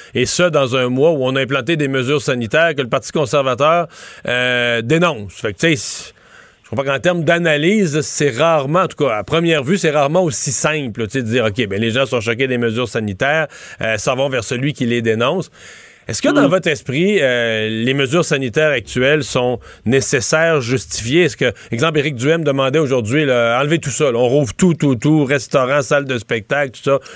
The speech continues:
Speaker 1: plus aucune mesure, on rouvre tout. » Est-ce qu'il a raison ?
Speaker 2: Ben, je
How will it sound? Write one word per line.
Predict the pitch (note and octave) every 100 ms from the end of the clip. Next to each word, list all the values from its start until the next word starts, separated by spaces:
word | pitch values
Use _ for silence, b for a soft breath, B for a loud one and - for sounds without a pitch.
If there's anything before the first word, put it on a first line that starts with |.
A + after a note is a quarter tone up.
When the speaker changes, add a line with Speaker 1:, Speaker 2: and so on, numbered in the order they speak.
| B
Speaker 1:
plus | -
aucune | D#3+ B2 E3
mesure, | D#3 B2 D3 C#3+
on | C3
rouvre | C3+ G#2+ -
tout. » | F3 E3+ B B B
Est-ce | A#2+
qu'il | E3
a | D3
raison ? | C#3+ D#3 E4 - B B B B _ - - - _ -
Speaker 2:
Ben, | D3+ A2+ G2+ - - - A2+ A2+ A#2+ F2 D2+ D#2+ - - B
je | B